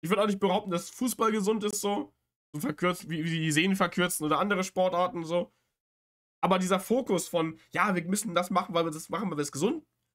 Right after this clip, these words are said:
weil es gesund ist, weil es ja Sport ist, Bewegung, so. Das muss man halt klar differenzieren zwischen den Menschen, die halt sich bewegen und Sport treiben, weil sie gesund leben wollen und so ein bisschen, na,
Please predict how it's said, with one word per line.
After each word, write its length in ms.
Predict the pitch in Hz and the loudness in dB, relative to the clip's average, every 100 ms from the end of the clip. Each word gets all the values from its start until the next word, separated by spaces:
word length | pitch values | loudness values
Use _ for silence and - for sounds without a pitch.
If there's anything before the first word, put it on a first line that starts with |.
| 151 | -4
weil 80 | |
es 80 | 151 | -4
gesund 240 | 143 175 170 | -2 -4 -4
ist, 100 | 151 | -2
weil 120 | 143 | -2
es 100 | 135 | -2
ja 80 | 123 | -6
Sport 300 | - 214 143 | -2 0 -2
ist, 120 | 117 | -6
Bewegung, 420 | 120 180 170 117 | -4 -2 -2 -4
so. 260 | 101 131 - - _ - | -6 -8 -8 -20 _ -4
Das 160 | 180 208 | -2 -2
muss 140 | 202 | -2
man 100 | 196 | 2
halt 160 | 180 175 | 0 2
klar 180 | 185 | 0
differenzieren 520 | 185 185 165 156 156 135 | 0 0 -2 0 -4 -4
zwischen 260 | 151 151 | -6 0
den 160 | 160 170 | 0 2
Menschen, 320 | 165 165 156 | -2 -2 -6
die 160 | 147 135 | -2 0
halt 320 | 131 127 - _ _ _ _ _ _ _ - _ _ _ | 0 -2 -12 _ _ _ _ _ _ _ -20 _ _ _
sich 140 | 147 - | -12 -6
bewegen 340 | 143 165 160 | 0 0 2
und 80 | 147 | -2
Sport 280 | - 151 - | 0 -2 0
treiben, 240 | 143 131 | -4 -2
weil 100 | 120 | -4
sie 80 | 120 | -4
gesund 260 | 120 190 | -4 -4
leben 240 | 180 180 170 | -2 -2 0
wollen 280 | 175 185 147 | 0 0 -2
und 100 | 123 | -6
so 80 | |
ein 60 | 120 | -8
bisschen, 220 | 117 127 | -8 -8
na, 220 | 113 123 | -6 -6